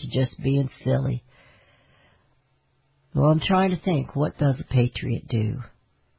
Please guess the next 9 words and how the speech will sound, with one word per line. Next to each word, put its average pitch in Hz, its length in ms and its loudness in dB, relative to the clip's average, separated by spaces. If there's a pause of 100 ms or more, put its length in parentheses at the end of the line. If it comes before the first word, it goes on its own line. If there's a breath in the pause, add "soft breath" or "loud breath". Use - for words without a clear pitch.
(720 loud breath)
And 196 140 8
again, 240 260 8
I 196 200 8
encourage 240 560 0
you 147 320 -6 (400 soft breath)
to 214 120 2
read 233 460 6
the 156 80 6
documents 202 840 8